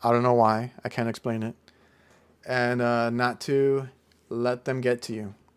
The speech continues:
Now, after I did that video, I think I need to redo it 'cause I don't like the way, the way it came out, 'cause it was one of my first videos. But, um, a lot of people came up to, or messaged me that they needed to hear that or whatever, 'cause, like,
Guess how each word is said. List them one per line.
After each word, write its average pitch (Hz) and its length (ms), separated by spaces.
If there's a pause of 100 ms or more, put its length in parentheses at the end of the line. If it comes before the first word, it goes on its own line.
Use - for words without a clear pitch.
(1000)
Now, 127 180
after 131 220
I 147 40
did 143 160
that 135 120
video, 135 300
I 123 100
think 147 140
I 147 60
need 139 160
to 135 80
redo 120 340
it 104 80
'cause 107 120
I 113 60
don't 120 140
like 117 160
the 113 80
way, 104 100 (220)
the 123 120
way 120 200 (240)
it 123 100
came 123 240
out, 113 320 (600)
'cause 117 160
it 117 60
was 117 120
one 127 140
of 131 40
my 127 120
first 135 280
videos. 120 440
But, 113 240 (880)
um, 113 520 (1400)
a - 80
lot 131 140
of 151 60
people 175 220
came 156 180
up 151 160
to, - 200
or 123 300
messaged 139 380
me 127 240
that 113 380
they 123 140
needed 135 280
to 120 120
hear 139 180
that 123 260
or 120 80
whatever, 120 440
'cause, 117 240
like, 110 160